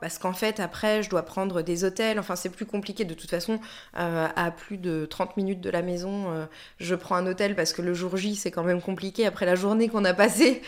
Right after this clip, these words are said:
de, euh, de, de rentrer et de faire une heure de route, tu vois. Mais, euh, je suis pas fermée, en fait. Euh, j'ai fait un mariage, euh,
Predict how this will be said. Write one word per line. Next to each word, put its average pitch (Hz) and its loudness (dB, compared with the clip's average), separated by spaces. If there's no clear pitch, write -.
de, 208 6
euh, 180 10
de, 170 0
de 185 2
rentrer 202 4
et 202 4
de 190 -6
faire 190 0
une 190 2
heure 180 2
de 190 2
route, 240 0
tu - -6
vois. 233 2
Mais, 214 6
euh, 170 2
je - -4
suis 247 -2
pas 269 4
fermée, 262 4
en 208 2
fait. 208 -4
Euh, 185 4
j'ai 190 0
fait 196 -2
un 185 2
mariage, 196 2
euh, 175 6